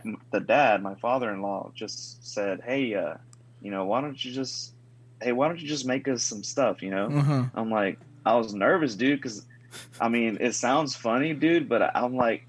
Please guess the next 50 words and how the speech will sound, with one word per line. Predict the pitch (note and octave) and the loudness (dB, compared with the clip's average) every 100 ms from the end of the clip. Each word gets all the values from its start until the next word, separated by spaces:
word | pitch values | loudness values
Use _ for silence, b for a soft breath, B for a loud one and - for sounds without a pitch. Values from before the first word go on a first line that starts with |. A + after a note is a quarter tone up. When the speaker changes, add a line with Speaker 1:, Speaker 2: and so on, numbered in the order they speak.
| - | -2
Speaker 1:
I | A#2+ | 0
don't | D3 | 0
even | D3+ C#3+ | 0 2
know | C3+ | 2
how | B2+ C3 | 2 2
to | A#2 | 0
turn | - C#3 B2+ | -4 -6 -4
the | A2+ | -6
charcoal | - A#2 C3 B2+ G#2 | -6 0 0 0 -2
on, | F#2+ F#2 G2 | -2 -4 -4
you | A2+ | 2
know? | C3+ C#3+ | 4 2
<laughs> | - | 2
Speaker 2:
Oh, | D#3+ E3 D#3+ | 6 8 8
really? | D3+ D3+ F3+ D3+ | 8 6 6 6
Speaker 1:
It | C#3 | 8
was, | D3 F3 | 6 4
Speaker 2:
So | - | 4
you | D#3+ F#3 | 6 6
were | G3+ | 6
super | B3 D#3 D#3 D3+ | 8 8 8 6
Speaker 1:
yeah, | |
dude. | C#3 D#3 F#3 | 4 4 6
Speaker 2:
green | D#3 D3 | 6 6
when | D3 | 4
it | |
came | C#3 D#3+ | 4 4
to, | C#3 C3 C3 - - - - | 4 4 2 -4 -20 -12 -2
to | D3 | 0
grilling? | C#3 E3 F3+ F#3+ C3 | 4 4 4 2 2
Speaker 1:
Yeah, | C3 A#2+ G#2 | 2 2 2
I | A#2+ | 0
was | A2+ G2+ | -2 -4
super | - - D4 D#4 C4 | -6 -2 0 2 2
green. | E3+ A2 F3+ | 2 0 -2
Speaker 2:
<laughs> | C#3 | 2
Speaker 1:
Even | C3+ E3 | 2 2
though | D#3+ F3+ | 4 4
I've | F3+ F3 | 4 2
seen | - F3 F3+ F3+ | 0 -2 -2 -2
my | E3+ D#3+ | -2 -2
uncles | D#3+ E3 D#3 D3+ C3 | -2 -2 0 0 0
do | A#2+ C#3+ | 0 2
it | C#3 | 4
all | C3+ | 2
the | B2+ | 0
time, | D#3 D#3 A#2+ | -8 -6 -4
it's | A2 C#3+ | 0 2
just, | C#3+ | 4
Speaker 2:
Uh-huh. | D3 | 4